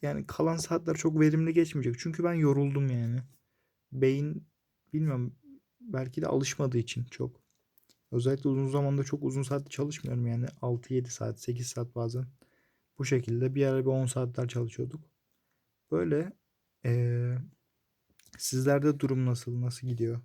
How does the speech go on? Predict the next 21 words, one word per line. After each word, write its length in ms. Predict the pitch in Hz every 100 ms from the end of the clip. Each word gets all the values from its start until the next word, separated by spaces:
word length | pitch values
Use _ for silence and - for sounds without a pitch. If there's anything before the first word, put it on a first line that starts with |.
| _
süreciniz? 720 | - 117 117 113 131 - - _ _ _ _ _ _ _ _ _
Yazmak 340 | 120 120 123
isteyen 340 | 123 - 131 131
varsa 280 | 123 120 135
yazabilir. 720 | 127 120 117 127 151 - - _ _ _ _ _ -
Eee, 640 | 123 120 117 117 117 117 123 - _ _ _ _ _ _ _ _ _ _
onun 220 | 151 160
dışında 280 | 170 156 151
zaten 340 | 160 160 165
bu 100 | 165
haftaki 440 | 170 160 175 165 175
programda 500 | - 165 165 170 165
bir 40 |
sıvı 260 | 156 165 170
çözeltiler 560 | 165 151 156 151 160
kaldı. 480 | 156 127 120 131 147 -
Onun 300 | 185 139 143
dışında 520 | 135 147 147 147 156 _
her 160 | - 139
şey 240 | - 147
bitti. 420 | 139 - - 127